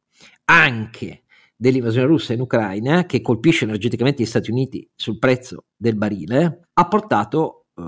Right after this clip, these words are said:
il costo della benzina quasi a cinque dollari al gallone. E quindi tutto questo si somma in presenza di un tasso di disoccupazione che è il tre virgola quattro per cento, cioè ridicolo.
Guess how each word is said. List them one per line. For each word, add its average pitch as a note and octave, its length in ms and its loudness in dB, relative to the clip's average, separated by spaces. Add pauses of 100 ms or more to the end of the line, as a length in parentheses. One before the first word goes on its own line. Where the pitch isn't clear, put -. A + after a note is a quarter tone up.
(280)
il F#2+ 140 -14
costo D3+ 420 2
della A#2 180 -2
benzina A2+ 420 0
quasi A2+ 300 0
a B2+ 40 -2
cinque G#2+ 340 -4
dollari G#2 300 -4
al E2 80 -10
gallone. A2+ 540 -2
E G3 180 2
quindi D3 460 2
tutto G3 340 -2
questo B2 540 -2
si - 180 -2
somma A2 640 -2
in F#3+ 220 4
presenza E3 580 4
di A#2+ 80 0
un C#3 160 -2
tasso D#3 340 2
di A#2+ 120 -4
disoccupazione C3+ 840 2
che A#2+ 80 -2
è C3+ 40 2
il A2 120 0
tre C#3+ 140 2
virgola A#2 260 0
quattro C3+ 300 2
per A2+ 160 -6
cento, A2 360 -2
cioè G2+ 280 0
ridicolo. E3 800 4